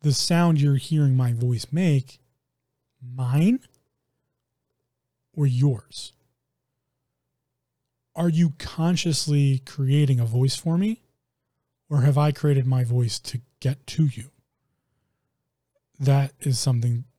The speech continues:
you know, is, Sun Tzu is written in. That's actually in the Tao Te Ching too. Uh, another interesting read, the Tao Te Ching.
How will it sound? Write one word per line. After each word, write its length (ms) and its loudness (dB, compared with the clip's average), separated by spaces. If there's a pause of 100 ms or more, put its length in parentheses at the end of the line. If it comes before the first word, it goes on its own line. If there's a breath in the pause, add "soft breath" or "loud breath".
(200)
you 100 -4
know, 160 -4
is, 200 -10 (260)
Sun 260 -2
Tzu 200 -2
is 140 -4
written 180 -4
in. 160 -6 (320 loud breath)
That's 160 -2
actually 260 2
in 60 2
the 60 -2
Tao 180 -4
Te 100 -6
Ching 260 -2
too. 300 -2 (480 soft breath)
Uh, 240 0
another 300 2
interesting 480 2
read, 300 0 (100)
the 80 -8
Tao 200 -4
Te 160 -6
Ching. 240 -4